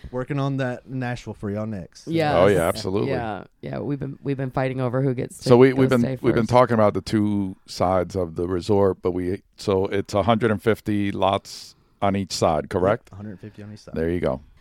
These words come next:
Speaker 2: And, uh, also, this is pretty cool, um, which, again, I can see because I'm looking at, at the map rendering of it. But so it, it's located on the water,
Speaker 1: Yep.
Speaker 2: um, on the river. What's the name of that river?
Speaker 1: Cumberland River.
Speaker 2: The Cumberland
Speaker 1: Yep.
Speaker 2: River.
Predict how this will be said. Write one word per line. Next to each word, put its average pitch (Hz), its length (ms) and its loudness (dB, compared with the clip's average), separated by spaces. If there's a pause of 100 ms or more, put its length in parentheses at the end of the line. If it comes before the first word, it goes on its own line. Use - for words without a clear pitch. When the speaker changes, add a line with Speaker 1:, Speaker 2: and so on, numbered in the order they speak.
(220)
Speaker 2:
And, 143 440 0 (220)
uh, 160 80 -14 (220)
also, 135 720 0 (140)
this 147 260 -6 (420)
is 170 160 -10 (260)
pretty 190 200 -6
cool, 139 580 -4
um, 127 380 -10 (120)
which, 139 180 -8
again, 131 340 -6
I 123 140 -6
can 135 160 -10
see 127 180 -10
because 127 260 -10
I'm 127 160 -10
looking 135 220 -8
at, - 160 -12 (160)
at 120 140 -12
the 120 80 -10
map 117 300 -10 (300)
rendering 123 520 -6
of - 180 -10
it. 98 240 -10
But 127 240 -8 (480)
so 143 120 -4
it, 147 160 -2
it's - 180 -8
located 165 420 0
on 160 140 -6
the 175 80 -6
water, 139 580 -4
Speaker 1:
Yep. 98 100 -20 (200)
Speaker 2:
um, 139 240 -8
on 143 160 -6
the 151 80 -4
river. 139 300 -4
What's 151 160 -10
the 175 60 -10
name 135 180 -6
of 113 80 -8
that 117 120 -8
river? 120 280 -8
Speaker 1:
Cumberland 110 500 -6
River. 73 160 -14
Speaker 2:
The 131 80 -10
Cumberland 165 480 -4
Speaker 1:
Yep. 135 40 -10
Speaker 2:
River. 123 340 -6